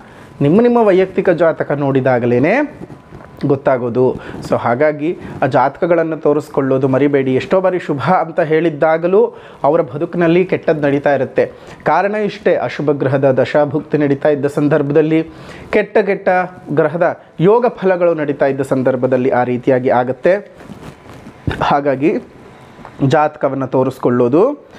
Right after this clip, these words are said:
ಮರಿಬೇಡಿ. ಇನ್ನು ಕೊನೆಯಲ್ಲಿ ಹೇಳ್ತಕ್ಕಂತಹ ಆದ್-, ಆಧ್ಯಾತ್ಮಿಕ ಪರಿಹಾರವನ್ನು ಮಾಡ್ಕೊಳ್ಳಿ.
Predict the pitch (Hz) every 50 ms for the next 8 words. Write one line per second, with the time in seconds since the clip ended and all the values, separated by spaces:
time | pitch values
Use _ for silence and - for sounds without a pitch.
0 | - - - - - 131 127 127 139 139 127 131 123 113 127 127 123 110 101 -
1 | - - - - - - - - - - - - - - - 143 147 151 143 -
2 | 131 143 156 160 165 131 156 151 143 147 160 147 - 151 139 135 151 131 - 151
3 | 135 131 120 - - - - - - - - - - - 135 143 143 135 135 127
4 | 143 165 165 170 165 - 170 156 170 - - 147 143 151 131 151 151 147 147 143
5 | 143 135 135 135 131 131 - 156 151 160 175 185